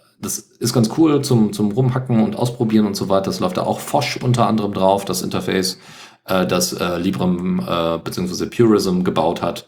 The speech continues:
also das auf gnome drei basiert. Und, äh, ja, es gibt jetzt demnächst eine Mobian Edition davon. Und Mobian ist eine, also eine Community Edition. Mobian ist eine auf, wer hätte es gedacht, Debian-basierte Mobi-, Mobile,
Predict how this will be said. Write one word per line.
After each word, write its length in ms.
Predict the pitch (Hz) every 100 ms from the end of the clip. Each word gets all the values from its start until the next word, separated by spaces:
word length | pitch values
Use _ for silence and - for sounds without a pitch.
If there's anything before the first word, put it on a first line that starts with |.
| - - - -
also 200 | 82 80
das 340 | 65 - -
auf 220 | 80 -
gnome 240 | 78 73 73
drei 160 | 90
basiert. 480 | 98 92 87 - - _ _ _ _ _
Und, 600 | 95 98 95 98 - -
äh, 240 | 107 101 107
ja, 200 | 175 165
es 120 | -
gibt 120 | 165
jetzt 200 | 151 -
demnächst 320 | 127 110 127 131
eine 160 | 151
Mobian 800 | 143 185 233 120 101 87 80 80 -
Edition 540 | 92 92 - 82 67 -
davon. 540 | 76 71 78 64 - -
Und 180 | 90 95
Mobian 640 | 101 104 120 147 165 170
ist 420 | 131 127 - -
eine, 680 | 110 113 110 110 107 107 107 107
also 120 | 98
eine 100 | 92
Community 420 | 92 95 123 131
Edition. 420 | 139 139 175 185 - - -
Mobian 400 | 104 113 127 135
ist 320 | - 123 -
eine 180 | 113 117
auf, 280 | 92 101 -
wer 100 | 98
hätte 120 | 104
es 80 | 107
gedacht, 380 | - 107 95 92
Debian-basierte 1160 | 120 131 113 110 98 92 101 107 - 101 98 98
Mobi-, 480 | 95 92 110 120 110
Mobile, 840 | 104 107 113 98 95 92 95 95